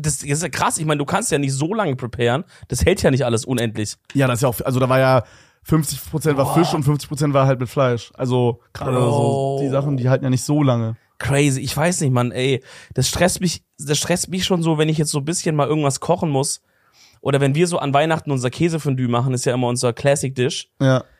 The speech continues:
Speaker 1: Das ist ja, muss mein Dad immer zubereiten, Bro, wenn man da irgendwas helfen will. Man kann ihm so die Gewürze bringen, aber er sagt immer,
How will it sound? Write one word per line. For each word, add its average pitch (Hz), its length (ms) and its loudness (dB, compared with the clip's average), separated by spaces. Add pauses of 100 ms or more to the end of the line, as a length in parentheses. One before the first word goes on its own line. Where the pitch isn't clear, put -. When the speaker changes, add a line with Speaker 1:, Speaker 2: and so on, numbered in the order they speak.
Speaker 1:
Das 123 180 -2
ist 131 80 -4
ja, 135 140 2
muss 135 340 -4
mein 135 180 -2
Dad 131 200 4
immer 139 180 0
zubereiten, 131 420 0
Bro, 131 160 0
wenn 123 120 0
man 120 120 2
da 127 160 4
irgendwas 123 320 0
helfen 135 320 -2
will. 123 220 0 (300)
Man 131 160 0
kann 165 220 2
ihm 180 100 0
so 147 120 0
die 127 120 -2
Gewürze 135 440 0
bringen, 170 380 -2 (760)
aber 170 600 4
er 135 160 2
sagt 135 320 2
immer, 196 320 -2